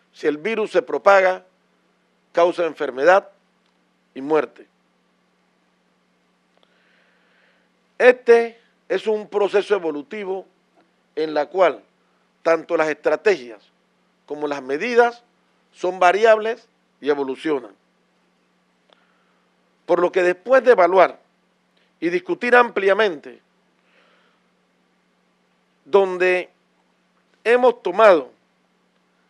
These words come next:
las siguientes decisiones. Uno,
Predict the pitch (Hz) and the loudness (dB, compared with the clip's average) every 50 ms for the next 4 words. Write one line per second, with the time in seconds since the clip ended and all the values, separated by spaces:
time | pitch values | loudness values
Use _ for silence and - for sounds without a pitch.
0 | _ _ _ _ _ _ _ _ _ _ _ _ _ _ _ _ _ _ _ _ | _ _ _ _ _ _ _ _ _ _ _ _ _ _ _ _ _ _ _ _
1 | - 170 185 175 - 170 180 185 220 220 214 185 - 214 202 202 190 - _ _ | 0 2 2 2 0 -2 -2 0 0 0 0 0 0 0 0 -2 -4 -8 _ _
2 | _ _ _ _ _ _ _ - 151 160 - 147 139 - 165 170 151 127 113 104 | _ _ _ _ _ _ _ -4 -4 -4 -4 -6 -10 -6 -4 -4 -4 -6 -8 -18
3 | _ _ _ _ _ _ _ _ _ _ _ _ _ _ _ _ _ _ _ _ | _ _ _ _ _ _ _ _ _ _ _ _ _ _ _ _ _ _ _ _
4 | _ _ _ _ _ - 240 254 220 170 131 113 | _ _ _ _ _ -4 -2 -2 -2 -2 -6 -8